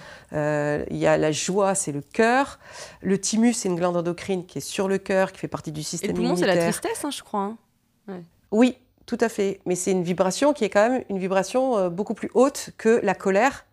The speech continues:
Speaker 1: ou la peur, qui est une vibration beaucoup plus basse. Donc, être dans la joie, euh, ou être dans la tristesse, déjà, ça va, euh, faire bouger le cœur. Et être dans la joie, ça va relancer le système immunitaire. Donc, c'est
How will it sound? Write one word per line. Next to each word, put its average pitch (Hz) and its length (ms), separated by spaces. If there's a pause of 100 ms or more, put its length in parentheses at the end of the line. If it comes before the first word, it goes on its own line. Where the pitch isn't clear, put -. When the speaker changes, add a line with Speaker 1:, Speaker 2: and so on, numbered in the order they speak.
(380)
Speaker 1:
ou 262 320
la 190 140
peur, 208 420
qui - 160
est 185 40
une 180 80
vibration 175 340
beaucoup 208 300
plus 214 120
basse. 175 320 (540)
Donc, 190 260 (100)
être 254 300
dans 196 180
la 196 140
joie, 254 640
euh, 196 440
ou 214 80
être 202 160
dans 190 80
la 185 60
tristesse, 208 360
déjà, 190 240
ça 220 160
va, 196 300
euh, 180 240
faire 180 240
bouger 185 240
le 170 80
cœur. 233 400 (500)
Et 185 140
être 190 240
dans 180 100
la 175 120
joie, 233 380
ça 226 140
va 180 140
relancer 240 580
le 220 80
système 190 320
immunitaire. 185 540
Donc, 165 160
c'est - 240